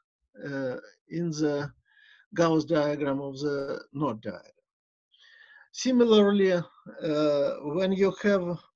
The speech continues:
the second Reidemeister move, then, uh, uh, then, uh,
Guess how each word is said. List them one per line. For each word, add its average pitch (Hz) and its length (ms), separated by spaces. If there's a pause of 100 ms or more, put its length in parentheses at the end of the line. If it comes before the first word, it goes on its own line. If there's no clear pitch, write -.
(120)
the 180 160
second 208 400
Reidemeister 170 800
move, 139 320 (840)
then, 202 380
uh, 160 360 (1400)
uh, 139 880 (180)
then, 208 280
uh, 165 880